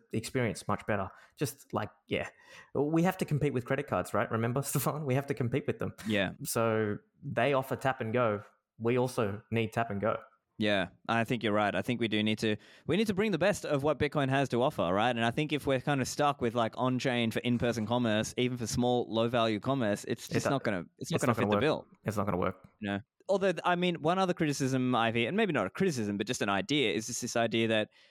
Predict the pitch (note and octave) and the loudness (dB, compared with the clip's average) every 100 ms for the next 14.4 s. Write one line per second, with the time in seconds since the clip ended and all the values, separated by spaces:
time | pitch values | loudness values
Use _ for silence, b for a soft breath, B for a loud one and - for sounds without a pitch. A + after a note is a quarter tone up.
0 | b - C#3 D3+ C#3 C3+ A#2+ - D#3 E3 | b -2 0 2 2 0 -2 -2 0 2
1 | B2+ - G#2+ A2 A2 _ _ - A#2+ B2+ | 0 0 0 0 -2 _ _ -6 -2 2
2 | A#2+ - B2 A#2+ A2 G#2+ G#2+ - G2 C3+ | 0 0 2 2 2 0 -2 -2 -4 0
3 | A2+ D#2 - - A#2 B2 A#2+ C3 A#2+ B2 | 0 -2 -6 -6 -2 0 0 0 2 2
4 | B2 A#2 A2 A2 G#2+ A#2+ G2+ G2+ G2 - | 0 0 -4 -4 -4 -4 -2 -4 -4 -4
5 | C3+ G#2 C2+ - B B G#2+ C3+ A#2 - | 0 0 0 -4 B B -4 -2 -2 -6
6 | _ D#3 G3+ D3+ A#2+ A#2 A#2 A#2+ A#2 G#2 | _ 0 0 0 0 -2 0 0 0 -4
7 | - G#2 G#2+ G#2 F2 - - A2 G2+ F2 | -2 0 0 0 -4 -10 -4 -2 -2 -6
8 | _ - F3 F3 E3+ D#3+ D3 D3+ D3+ D3 | _ -6 0 4 4 2 2 0 0 2
9 | D3 - D3+ C#3 B2+ C3 A#2+ A#2+ - D3+ | 0 2 2 2 0 0 0 -2 0 2
10 | D3+ D3 C3+ C3 A#2+ C#3 - B2 A2+ A#2+ | 4 2 2 0 0 -2 0 0 2 2
11 | A#2 G#2 A2 G2+ B2+ C3 G#2 G2+ b b | 2 2 0 2 0 0 -2 -2 b b
12 | b b C#3 C#3 D#3+ D#3+ D3+ C#3+ C#3 C#3+ | b b -2 0 2 0 0 -2 0 2
13 | C3+ C3 - A#2+ B2 C3 A#2 A#2 - A#2 | 2 2 0 0 0 0 0 0 2 0
14 | A2 A2+ A2 G#2+ | 2 2 0 -2